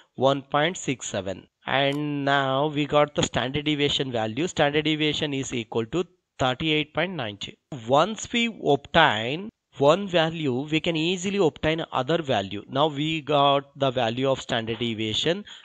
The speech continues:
and now we can easily find the value of mu using standard deviation value. So for that we have to consider the fourth equation.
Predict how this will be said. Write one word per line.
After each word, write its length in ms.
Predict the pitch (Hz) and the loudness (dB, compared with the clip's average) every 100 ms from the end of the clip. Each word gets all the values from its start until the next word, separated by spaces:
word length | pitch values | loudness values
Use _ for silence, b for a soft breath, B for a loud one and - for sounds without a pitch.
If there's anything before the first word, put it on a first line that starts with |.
| B | B
and 300 | 127 127 127 | 0 0 0
now 320 | 147 135 123 | 2 2 0
we 220 | 151 135 | -2 -4
can 180 | 131 139 | -2 -2
easily 440 | 135 147 170 190 | -2 -4 -4 -4
find 340 | 202 151 131 131 | -4 -2 -2 -2
the 80 | 135 | 0
value 340 | 120 113 127 | 0 0 0
of 240 | 160 - | 0 -2
mu 300 | 180 160 131 110 | -4 0 0 -2
using 460 | - 135 135 160 202 | -4 -2 -2 -4 -6
standard 400 | - 127 117 127 | -2 -2 -2 -4
deviation 520 | 123 110 110 - 180 | -6 -6 -6 -4 -4
value. 380 | 196 170 107 101 _ B B B B | 0 0 0 -8 _ B B B B
So 160 | - | -2
for 160 | 170 185 | 2 2
that 320 | 180 233 240 | 4 2 2
we 140 | 190 | 0
have 260 | 165 160 160 | 2 2 2
to 100 | 180 | 0
consider 520 | 170 147 139 143 139 - | -2 -4 0 0 0 0
the 140 | 143 | 0
fourth 420 | 139 - 139 135 143 | 0 -2 -4 -2 -4
equation. 640 | 127 - 123 - 165 208 | -4 -2 -2 0 -4 -4